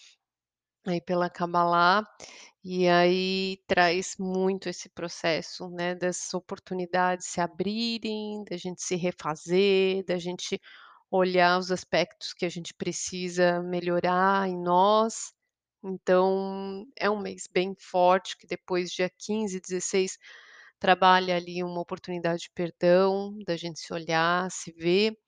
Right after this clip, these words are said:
E tem a primavera chegando também, né. Então, vamos lá fazer uma árvore reduzida pra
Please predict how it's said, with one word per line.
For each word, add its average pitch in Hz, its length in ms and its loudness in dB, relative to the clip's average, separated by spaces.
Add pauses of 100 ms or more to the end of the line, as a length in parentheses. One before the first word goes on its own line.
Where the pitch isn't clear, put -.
(680)
E 330 120 0
tem 294 260 4
a 277 60 0
primavera 185 760 2
chegando 170 580 -2
também, 156 520 -4
né. 190 340 -2 (180)
Então, 214 560 -2 (280)
vamos 202 360 -4
lá 214 400 6
fazer 226 560 4 (2000)
uma 233 200 -2 (600)
árvore 226 540 4
reduzida 202 1000 -4
pra - 260 -8